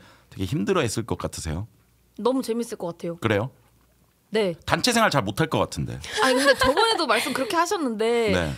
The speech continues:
Speaker 2: 도대체 저를 어떻게 보고 계시는지 모르겠어요.
Speaker 1: 방구석 쭈-, 찐따 쭈구리.
Speaker 2: 치-, 아. <laughs> 가슴이 아프다. 그거 맞긴 한데
Speaker 1: 네.
Speaker 2: 그래도 이제 할 때 하는,
Speaker 1: 음.
Speaker 2: 할 때 하는 사람이기 때문에
Speaker 1: 오.
Speaker 2: 하면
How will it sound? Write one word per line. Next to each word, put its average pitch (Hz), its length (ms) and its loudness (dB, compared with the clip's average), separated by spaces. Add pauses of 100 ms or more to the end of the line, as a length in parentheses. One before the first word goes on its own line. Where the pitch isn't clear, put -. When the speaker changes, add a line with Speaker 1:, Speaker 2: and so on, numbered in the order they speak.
Speaker 2:
도대체 339 240 -2
저를 277 240 0
어떻게 311 420 0
보고 262 240 -6
계시는지 247 420 -2
모르겠어요. 226 440 0
Speaker 1:
방구석 - 600 0
쭈-, 156 160 -6
찐따 170 340 0
쭈구리. 151 380 -2
Speaker 2:
치-, - 180 -8 (160)
아. - 80 -4 (880)
<laughs> - 1300 -6
가슴이 277 380 -6
아프다. 233 320 -2 (640)
그거 339 140 -2
맞긴 240 400 0
한데 311 580 0
Speaker 1:
네. 175 180 -2 (220)
Speaker 2:
그래도 320 280 -4
이제 269 180 -4
할 381 200 -2
때 466 100 2
하는, 330 640 -2
Speaker 1:
음. 165 540 0
Speaker 2:
할 165 120 0
때 - 60 2
하는 359 360 -2
사람이기 254 460 -4
때문에 196 520 -6
Speaker 1:
오. 95 460 0
Speaker 2:
하면 381 400 -2